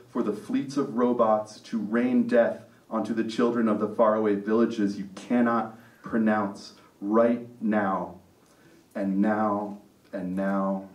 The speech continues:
and now. This work also occasionally involves eternal boredom while I wait for passersby to approach. I type these avant-garde images I call text clouds,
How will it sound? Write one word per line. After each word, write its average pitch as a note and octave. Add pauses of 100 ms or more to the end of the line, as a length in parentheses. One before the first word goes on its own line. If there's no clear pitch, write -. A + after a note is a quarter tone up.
(540)
and F#2+
now. F2+ (2000)
This -
work F#3+
also D3+
occasionally C#3
involves A#2
eternal A#2+
boredom A#2+
while G#2+
I G#2+
wait A2+
for -
passersby A#2
to G#2+
approach. G#2+ (720)
I D3+
type E3
these D3+
avant-garde B2+
images B2+
I A2+
call G#2
text -
clouds, F#2+